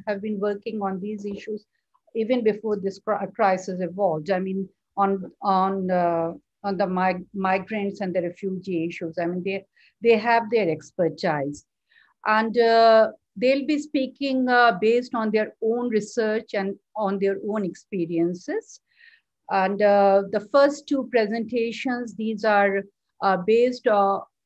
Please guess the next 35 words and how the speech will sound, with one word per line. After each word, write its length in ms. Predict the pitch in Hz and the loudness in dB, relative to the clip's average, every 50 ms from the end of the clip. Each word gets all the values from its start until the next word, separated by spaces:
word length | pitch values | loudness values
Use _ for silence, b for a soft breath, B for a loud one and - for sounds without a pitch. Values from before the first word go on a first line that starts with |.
| _ _ | _ _
on 340 | - 220 226 226 226 233 226 | -2 -2 0 0 0 -2 0
the 420 | 202 226 214 208 202 202 202 202 202 - | 2 4 4 6 6 6 4 4 0 -4
institutional 1040 | 240 226 220 - - 254 254 - 262 269 262 254 - - 262 247 240 240 233 226 - - - | -6 -6 -6 -6 -6 -8 -6 -6 -4 -4 -4 -4 -2 -2 -2 0 0 -2 -2 -4 -6 -4 0
or 220 | 202 196 202 196 | 0 0 0 0
the 80 | 202 208 | -2 -8
structural 760 | 202 - - - 220 208 208 208 - - - 240 240 226 226 208 - - | -10 -10 -6 -2 0 0 0 0 -4 -10 -8 -4 -4 -4 -4 -4 -4 -2
aspects 560 | 190 196 196 196 - _ 233 214 202 - - | -2 -2 -2 -4 -6 _ -6 -6 -6 -4 -4
or 100 | 214 208 | -4 -2
dimension 600 | 180 202 185 190 196 202 208 208 - 247 233 226 | 0 0 -2 -2 -2 -6 -8 -10 -10 -10 -8 -8
of 140 | 226 208 202 | -8 -8 -8
the 100 | 226 220 | -8 -6
problem. 440 | - 233 220 214 208 220 254 269 403 - - _ _ _ _ _ _ _ - | -2 0 0 0 0 0 -2 -4 -4 -6 -12 _ _ _ _ _ _ _ -4
And 180 | 214 208 202 | -2 -2 0
the 100 | 208 214 | 0 0
later 440 | 214 214 233 247 247 - 277 269 262 | 0 0 0 0 -2 -2 -2 -2 -2
two 240 | 262 254 247 226 - | -2 -4 -6 -6 -2
presentations 920 | - 233 214 196 185 220 220 214 214 233 214 220 214 - 247 220 214 208 214 | 0 2 2 2 0 -2 -2 -2 -2 -2 -4 -4 -4 -4 -6 -6 -6 -4 -4
would 180 | 214 202 202 202 | -6 -6 -4 -2
cover 380 | - 208 196 190 208 208 196 | 0 0 2 2 0 0 0
up, 240 | 190 185 190 190 - _ _ _ _ _ _ _ _ _ - | 0 0 0 -2 -6 _ _ _ _ _ _ _ _ _ -2
uh, 300 | 196 185 185 185 185 185 | 2 4 4 4 2 2
the 180 | 180 202 202 | 0 -2 -2
happenings 720 | 196 - - 214 214 214 214 - 233 220 185 165 170 170 202 | -2 0 0 0 0 0 0 -2 -4 -2 -2 -2 -2 -2 -4
or 80 | 190 | -4
what 240 | 180 190 214 214 220 | -2 -2 -2 -4 -4
is 120 | 233 202 180 | -6 -10 -6
going 420 | 185 220 220 220 233 220 - - - | -4 -2 -2 -2 -2 -4 -8 -8 -2
on, 380 | 208 202 196 190 196 196 202 202 _ _ _ _ _ - | 0 2 2 2 0 -4 -6 -12 _ _ _ _ _ -4
uh, 240 | 208 190 190 190 196 - - _ _ _ _ _ - | 0 2 2 2 2 0 -4 _ _ _ _ _ -2
in 200 | 254 269 262 269 | 0 0 2 2
and 160 | 262 233 214 | 2 2 2
around 440 | 185 175 170 165 160 170 175 180 170 | 2 2 4 4 4 4 2 2 0
the 120 | 175 156 | 0 -2
camps, 460 | - - 180 135 131 135 143 - - | -2 -4 -4 -4 -4 -6 -8 -8 -8
uh, 120 | - 165 | -6 -6